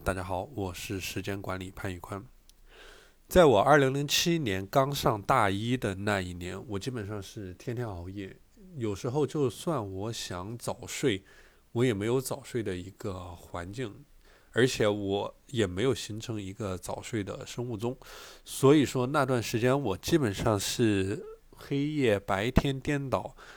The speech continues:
每天半夜睡觉，白天起床之后整个人一天昏昏沉沉，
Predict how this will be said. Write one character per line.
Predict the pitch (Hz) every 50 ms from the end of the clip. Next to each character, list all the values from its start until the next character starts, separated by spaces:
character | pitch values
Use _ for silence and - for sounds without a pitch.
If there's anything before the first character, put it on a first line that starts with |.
| - _ _
每 | _ 120 101 95
天 | - - 127 127
半 | - 143 117
夜 | 104 101
睡 | 95 - - 127 104
觉， | 95 - - - - -
白 | - 107 104
天 | 107 113 117 113
起 | - - 107
床 | - 98 98
之 | - - 120
后 | 104 107 120 110 101 101 - - - - - - _ _ _ - - -
整 | - - - 95 90
个 | 92 113 117
人 | 107 101 104 -
一 | 113 110
天 | 101 - - 117 110 110 110 120 - - _ _
昏 | _ - - - 139 135 135
昏 | 127 - 131 123 127
沉 | 117 - 110 104
沉， | 101 95 98 87 90